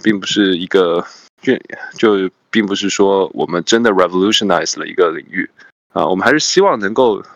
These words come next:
呃，除了，除了在 capital 方面以外的一些，呃，一些，一些做创业的一些意义吧。啊，真的能够凭自己一己之力，或者说是一个团队的能力，去组建出来一个服务、一个产品，能够被大家认，认可，能够改变大家的生活，哪怕就一点点。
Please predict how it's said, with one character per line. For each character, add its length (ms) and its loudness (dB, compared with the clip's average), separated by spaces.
呃， 280 -2
除 240 -2
了， 400 2
除 200 -2
了 120 2
在 180 0
capital 380 0
方 200 -2
面 160 -2
以 80 -12
外 320 2
的 100 -2
一 120 -4
些， 360 -2
呃， 360 -6
一 60 -6
些， 400 0
一 80 -6
些 360 0
做 280 -4
创 200 0
业 80 2
的 60 0
一 20 -2
些 100 2
意 220 -2
义 80 -6
吧。 320 -4
啊， 220 -4
真 160 2
的 80 2
能 160 -2
够 160 2
凭 200 -4
自 140 -6
己 80 -2
一 100 -2
己 140 -8
之 160 -4
力， 220 0
或 80 4
者 80 0
说 180 2
是 140 -2
一 60 -4
个 80 0
团 240 -4
队 140 4
的 60 2
能 220 -4
力， 240 0
去 320 0
组 240 -10
建 240 0
出 180 0
来 120 2
一 100 -2
个 140 0
服 320 -4
务、 80 2
一 60 -4
个 80 -4
产 320 -2
品， 180 -6
能 100 -8
够 100 2
被 140 0
大 160 2
家 100 0
认， 320 -10
认 200 0
可， 340 -6
能 100 -10
够 60 -6
改 180 -2
变 140 -4
大 160 0
家 80 0
的 80 0
生 180 -4
活， 180 -6
哪 120 0
怕 160 -2
就 140 0
一 80 -4
点 180 -8
点。 160 -10